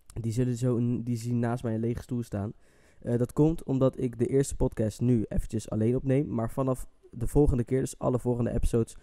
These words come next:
zal er wel gewoon iemand naast mij zitten, een gast. Eh, misschien een van jullie, want, eh, dat lijkt me ook wel vet om gewoon met de kijkers, eh, en de hosselaars, zeg maar, eh,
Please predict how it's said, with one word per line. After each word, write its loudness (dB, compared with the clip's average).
zal -2
er 0
wel 4
gewoon 0
iemand 0
naast -2
mij -2
zitten, -6
een -10
gast. -6
Eh, -2
misschien 0
een 4
van 0
jullie, 2
want, -4
eh, 2
dat -2
lijkt 2
me -2
ook 0
wel 4
vet 0
om -4
gewoon 0
met 0
de -6
kijkers, -4
eh, -2
en -4
de 0
hosselaars, -2
zeg -12
maar, -4
eh, -4